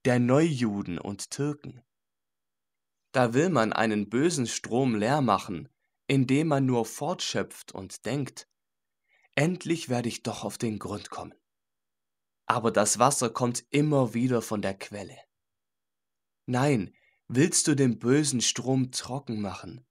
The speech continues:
so musst du zur Quelle gehen. Die Quelle des Bösen sollen wir verstopfen, dann folgt erst das reine Wasser.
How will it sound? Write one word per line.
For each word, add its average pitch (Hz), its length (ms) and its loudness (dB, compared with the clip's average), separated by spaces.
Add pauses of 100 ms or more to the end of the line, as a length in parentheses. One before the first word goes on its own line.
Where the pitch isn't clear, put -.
(380)
so - 200 -2
musst 123 320 0
du 123 80 0
zur 110 320 -2
Quelle 101 540 -10
gehen. - 280 -14 (1400)
Die 120 160 0
Quelle 139 420 2
des 117 280 2
Bösen 127 520 2
sollen 113 360 0
wir 107 120 -2
verstopfen, 98 800 -8 (500)
dann 147 260 2
folgt 123 360 -2
erst 113 340 -4
das 98 320 -4
reine 95 360 -6
Wasser. - 400 -10